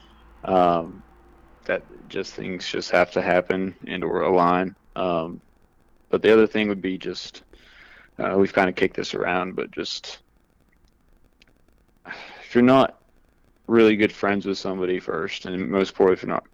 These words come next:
comfortable, like, it's just not, especially for people who are anxious. <laughs>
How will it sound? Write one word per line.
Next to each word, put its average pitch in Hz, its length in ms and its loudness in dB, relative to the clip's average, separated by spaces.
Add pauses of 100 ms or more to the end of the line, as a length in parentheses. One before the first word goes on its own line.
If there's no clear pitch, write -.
(100)
comfortable, - 720 -4 (880)
like, - 140 -18
it's - 200 -2
just - 220 -8
not, 85 440 0 (560)
especially 131 320 2
for 113 120 2
people 104 280 4
who 101 120 6
are 95 120 6
anxious. 98 760 -6
<laughs> 120 60 -6